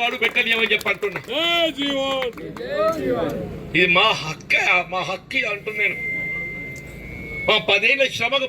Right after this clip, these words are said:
Speaker 1: ఫలితం పొందబోతాం రేపు. మా పదేళ్ల శ్రమకు ఫలితం అని చెప్పి అంటున్నా. ఎవడైనా అడ్డదారిలో రావాలని ప్రయత్నం చేస్తే అక్కడనే అడ్డంగా తొక్కుతాం,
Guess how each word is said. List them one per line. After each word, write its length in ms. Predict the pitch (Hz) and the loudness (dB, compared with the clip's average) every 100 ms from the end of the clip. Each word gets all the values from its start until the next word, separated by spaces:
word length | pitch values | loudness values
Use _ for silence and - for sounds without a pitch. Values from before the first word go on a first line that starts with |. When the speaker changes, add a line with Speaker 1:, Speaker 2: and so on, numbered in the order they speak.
| - | -2
Speaker 1:
ఫలితం 300 | 220 254 247 | 0 0 -4
పొందబోతాం 480 | 226 226 226 214 208 202 | -6 -4 -2 -2 4 4
రేపు. 200 | - - 1077 - 1077 - - 151 - - - - | 4 -2 -10 -10 -10 -8 -10 -10 -12 -14 -14 0
మా 100 | 202 214 220 | 2 4 4
పదేళ్ల 340 | 226 269 277 277 - | 4 4 4 2 0
శ్రమకు 440 | 254 277 320 349 320 - - - | 0 4 4 6 4 2 -8 0
ఫలితం 300 | 233 277 262 | 2 4 4
అని 100 | 254 | 4
చెప్పి 160 | 247 262 | 2 0
అంటున్నా. 340 | 240 262 247 220 - - - - - - - 1077 - 1077 - - - - - - - - - | 0 2 4 4 4 4 6 6 4 4 2 0 -4 -10 -16 -20 -20 -20 -18 -16 -14 -8 2
ఎవడైనా 300 | 262 269 254 | 6 8 6
అడ్డదారిలో 480 | 254 269 285 277 277 262 | 6 4 6 6 8 8
రావాలని 320 | 269 269 269 | 8 8 6
ప్రయత్నం 320 | 254 247 277 247 | 2 2 2 4
చేస్తే 320 | 269 262 302 339 - - - - - | 4 4 4 4 2 -6 -20 -16 -2
అక్కడనే 380 | 247 - 294 285 262 | -2 4 4 6 4
అడ్డంగా 420 | 262 185 339 320 311 | 4 4 4 4 4
తొక్కుతాం, 400 | 302 285 269 294 | 2 -2 2 4